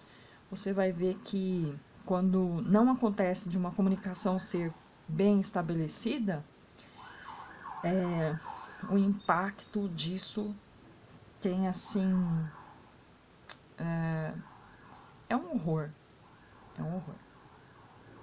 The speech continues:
Mas tá aí a dica pra,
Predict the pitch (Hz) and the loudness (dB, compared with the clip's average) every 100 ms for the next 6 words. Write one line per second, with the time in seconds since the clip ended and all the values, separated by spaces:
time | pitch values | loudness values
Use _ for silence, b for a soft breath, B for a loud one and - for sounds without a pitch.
0 | - B B B B B B - 175 165 | -20 B B B B B B -12 -6 -4
1 | 165 240 - - 208 208 202 190 160 165 | -2 -4 -8 -6 0 2 4 2 0 -6
2 | 185 180 170 | -8 -6 -6